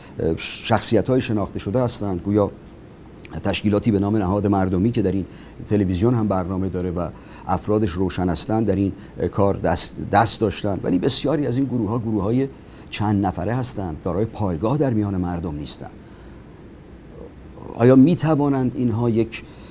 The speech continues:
نشست بزرگی رو دعوت کنند و هزاران هزار از مردم ایرانیان خارج واقعاً نماینده برگزینند و به اونجا بروند تا به این مسائل پاسخ ندهند، روشن نکنند؟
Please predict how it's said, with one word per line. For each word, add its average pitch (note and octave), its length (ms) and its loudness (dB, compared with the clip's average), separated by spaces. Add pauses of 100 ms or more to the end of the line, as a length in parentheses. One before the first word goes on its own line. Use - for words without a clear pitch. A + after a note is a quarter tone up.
(120)
نشست A2 420 4
بزرگی G#2+ 440 2
رو A2+ 100 2
دعوت G#2 340 -2
کنند G#2+ 280 -2
و - 20 -4
هزاران A#2 580 2
هزار A2 360 4
از F#2+ 180 0 (300)
مردم G2+ 320 4
ایرانیان G2 540 2
خارج F#2+ 520 -2 (300)
واقعاً G#2 280 4
نماینده G2+ 580 4
برگزینند G2 640 0
و F#2 60 0
به F2+ 80 0
اونجا F#2 280 2
بروند F2+ 380 -2
تا F#3+ 200 -2
به D#3+ 80 6
این E3 160 4
مسائل A#2+ 520 0 (440)
پاسخ A#2 420 0
ندهند، G2+ 440 0
روشن G2+ 400 -2
نکنند؟ A#2+ 440 -2